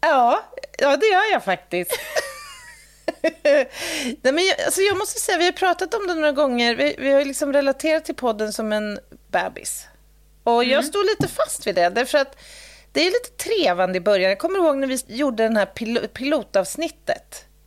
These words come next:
Speaker 1: Vi
Speaker 2: Mm.
Speaker 1: eh, slängde ihop ett, eh, någon form av manus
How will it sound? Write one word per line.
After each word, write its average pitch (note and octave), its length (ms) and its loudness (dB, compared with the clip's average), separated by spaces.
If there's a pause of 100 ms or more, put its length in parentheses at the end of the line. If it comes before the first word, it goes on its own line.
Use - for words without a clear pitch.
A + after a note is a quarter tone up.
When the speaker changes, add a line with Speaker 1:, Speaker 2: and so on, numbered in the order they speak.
(180)
Speaker 1:
Vi C4 300 0
Speaker 2:
Mm. C#4+ 360 4
Speaker 1:
eh, - 40 -20
slängde F4 380 -2
ihop D4 220 2
ett, - 320 -6
eh, - 60 -2 (460)
någon B3 240 -6
form A#3 200 0
av A3+ 80 0
manus G#3 640 -2